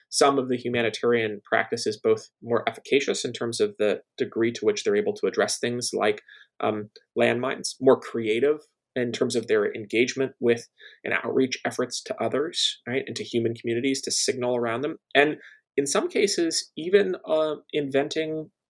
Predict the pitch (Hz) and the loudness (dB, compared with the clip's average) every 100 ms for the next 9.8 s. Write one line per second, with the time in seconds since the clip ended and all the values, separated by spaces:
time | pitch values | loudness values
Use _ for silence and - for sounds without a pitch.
0 | _ 139 135 127 139 185 175 127 147 202 | _ -2 0 2 2 2 2 2 2 0
1 | - - - 175 190 - - - 151 147 | -2 -4 -2 0 0 -2 -4 -4 -2 -2
2 | - - - 110 - 101 101 - - - | -4 -10 -8 -8 -4 -6 -6 -8 -10 -10
3 | - - - - 131 135 139 143 175 165 | -12 -14 -8 0 0 0 -2 0 -2 -2
4 | - 170 156 135 202 208 123 113 127 - | 0 0 2 0 0 -2 0 2 2 2
5 | - - - - 160 160 - _ 160 - | -2 -4 -20 4 6 6 4 _ -2 0
6 | - 160 147 - - - 175 156 156 208 | 0 -2 0 -2 0 2 4 4 0 0
7 | 156 131 101 98 107 - - - _ 151 | -2 0 0 2 2 -2 -16 -20 _ 4
8 | 147 - 147 147 143 160 208 165 139 131 | 4 2 0 2 2 2 0 -2 0 0
9 | 120 123 131 135 135 131 127 120 | -2 -2 0 0 0 0 0 0